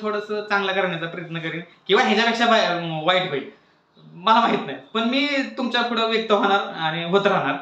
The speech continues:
कारण की मला तुमच्या सपोर्टची गरज आहे. आणि, अं, मला एकटं एकटं फील व्हायला लागले आता, त्याच्यामुळं तुमच्याशी संवाद साधून तेवढंच, अं, थोडासा वेळ जाईल आणि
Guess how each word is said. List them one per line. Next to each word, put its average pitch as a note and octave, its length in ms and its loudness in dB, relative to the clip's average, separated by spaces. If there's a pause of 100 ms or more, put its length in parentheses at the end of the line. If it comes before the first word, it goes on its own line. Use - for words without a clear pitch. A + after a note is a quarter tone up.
(420)
कारण F3 220 4
की F#3 80 -4
मला F#3+ 680 4
तुमच्या F#3 220 -4
सपोर्टची E3 360 -6
गरज D3 280 -4
आहे. C#3+ 80 -2
आणि, D3 320 -6
अं, D3+ 280 -8
मला F3+ 360 0 (680)
एकटं G#3 260 -2
एकटं G3 500 0
फील F#3 180 -2
व्हायला D3+ 340 2
लागले C3 160 -4
आता, - 160 -14 (440)
त्याच्यामुळं D#3 840 -2 (480)
तुमच्याशी E3 460 -6
संवाद E3 300 -6
साधून D#3+ 260 -2
तेवढंच, E3 400 -8
अं, D3 340 -8 (460)
थोडासा C#3+ 240 -10
वेळ D#3 240 0
जाईल D3 340 -2
आणि C#3 400 -8